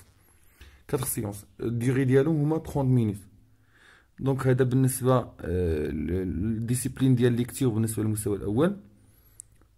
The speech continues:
كما قلنا الاختلاف عن الثاني كنهضروا على عن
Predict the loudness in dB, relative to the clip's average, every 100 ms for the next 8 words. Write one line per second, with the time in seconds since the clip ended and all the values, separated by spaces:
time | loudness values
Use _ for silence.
0 | _ -20 -4 2 2 4 2 2 -2 -8
1 | -8 -6 -4 0 4 2 4 2 2 2
2 | 2 4 2 2 -4 0 -2 2 0 0
3 | -8 -20 -4 2 2